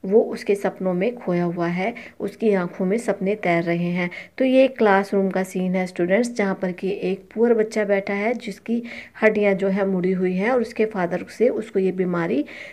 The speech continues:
मिली है विरासत में, और इसके साथ साथ एक दूसरा बच्चा है जो कि क्लास में बिल्कुल पीछे डिम लाइट में बैठा है जिसको नोटिस नहीं किया गया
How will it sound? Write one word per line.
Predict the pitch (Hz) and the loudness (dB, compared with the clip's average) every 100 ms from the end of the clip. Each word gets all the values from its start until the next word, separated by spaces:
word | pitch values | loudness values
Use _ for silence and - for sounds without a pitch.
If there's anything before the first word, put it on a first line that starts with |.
| - | -2
मिली | 202 214 233 269 | 4 8 8 6
है | 233 247 | 4 4
विरासत | 220 208 196 190 220 220 | 6 6 4 0 -2 4
में, | 254 330 - - - | 4 2 -4 -10 2
और | 208 208 - | 6 6 4
इसके | 214 - 220 | -4 0 0
साथ | 220 190 | 2 0
साथ | 190 208 202 | 0 0 0
एक | 190 | 0
दूसरा | 175 180 185 | -2 -2 0
बच्चा | 190 - - 190 | 0 -2 -2 -2
है | 202 | 0
जो | 247 233 | 2 2
कि | 233 | 0
क्लास | 220 196 185 185 | 2 2 2 0
में | 190 | -2
बिल्कुल | 180 294 285 | 0 -2 -2
पीछे | 247 240 240 | -2 0 2
डिम | 220 196 | 4 4
लाइट | 185 170 180 | 2 0 -2
में | 180 | -2
बैठा | 170 170 180 | -2 -2 -4
है | 180 240 | -2 -2
जिसको | 240 - 202 | -4 -6 -4
नोटिस | 202 180 196 - | -2 -4 -6 -4
नहीं | 175 170 | -2 -2
किया | 170 185 | -2 -4
गया | - 208 277 | -2 0 -2